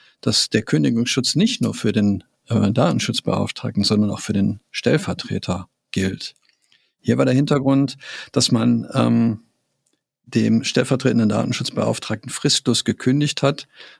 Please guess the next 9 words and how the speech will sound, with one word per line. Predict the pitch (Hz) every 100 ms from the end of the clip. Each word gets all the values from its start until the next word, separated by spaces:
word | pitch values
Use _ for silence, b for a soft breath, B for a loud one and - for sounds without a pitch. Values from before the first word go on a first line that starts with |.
| -
weil | 107 113
er | 110
eine | 113 107 104 104
Stellungnahme, | - - 160 147 110 107 107 107 110 107 - _ _ _ _ _ - -
ähm, | 110 107 110
zu | - - 120
einem | 92 110 117
Sachverhalt | - 135 - 110 104 107 -
nicht | 120 107 -